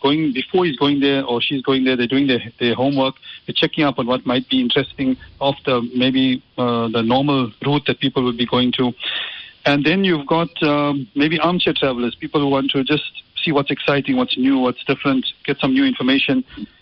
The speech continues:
And then also people who, who want to enrich their kno-, knowledge of Islamic heritage, you know, beyond what is normally being taught in the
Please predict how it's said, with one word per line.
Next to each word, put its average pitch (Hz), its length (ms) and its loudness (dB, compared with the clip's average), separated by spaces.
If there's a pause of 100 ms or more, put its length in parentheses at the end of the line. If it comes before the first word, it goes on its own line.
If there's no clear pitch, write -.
(200)
And 147 140 2
then 160 120 2
also 160 280 2
people 165 440 0
who, 143 460 0 (200)
who 143 80 0
want 143 200 2
to 139 260 0 (120)
enrich 139 500 -2
their 135 100 2
kno-, 127 180 0
knowledge 135 360 0
of 123 100 -2
Islamic 135 460 -2 (100)
heritage, 131 440 0
you 123 60 0
know, 131 80 2
beyond 131 300 2
what 127 160 0
is 117 100 -6
normally 123 280 2
being 117 180 -2
taught 120 340 -2
in 117 120 -2
the 113 240 0